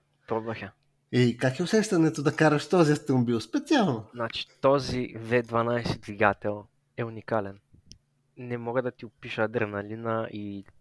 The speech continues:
Speaker 1: самото усещане. Трябва, трябва да седнеш.
Speaker 2: А, добре,
Speaker 1: И
Speaker 2: това
Speaker 1: да
Speaker 2: ми
Speaker 1: го
Speaker 2: звучи
Speaker 1: караш.
Speaker 2: бан-, добре.
Speaker 1: Дори да караш, дори да караш с четиридесет километра, той е двигател отзад,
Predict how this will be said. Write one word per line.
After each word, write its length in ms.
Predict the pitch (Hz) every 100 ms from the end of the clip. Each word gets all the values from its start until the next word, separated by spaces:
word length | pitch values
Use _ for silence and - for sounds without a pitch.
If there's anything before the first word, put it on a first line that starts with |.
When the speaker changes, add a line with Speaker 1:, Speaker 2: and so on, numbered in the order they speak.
| -
Speaker 1:
самото 420 | - 123 117 107
усещане. 480 | - 104 - 101 _ _ _ _ - - - _ - - - _ - _ _ _ _
Трябва, 340 | - 147 156 139 - _ _ _
трябва 200 | 151 165
да 100 | 147
седнеш. 680 | 113 - 143 113 95 - - - - - - - -
Speaker 2:
А, 80 | - - _ -
добре, 400 | 180 175 151 214
Speaker 1:
И 40 |
Speaker 2:
това 160 | 277 262
Speaker 1:
да 40 |
Speaker 2:
ми 60 | 269
Speaker 1:
го 40 |
Speaker 2:
звучи 120 | 214
Speaker 1:
караш. 220 | 156 131 156
Speaker 2:
бан-, 140 | 175 -
добре. 60 | - 147
Speaker 1:
Дори 160 | 156 208
да 120 | 240
караш, 360 | - 202 226 147
дори 180 | 156
да 120 | 208 226
караш 260 | 202 233
с 100 | -
четиридесет 460 | - - - 165 -
километра, 480 | 156 117 104 - 131 _ _ _ _ _ _ _ _ _ _ _ _ _ _
той 160 | 165 208
е 40 |
двигател 500 | 190 180 165 - 143
отзад, 320 | 117 123 123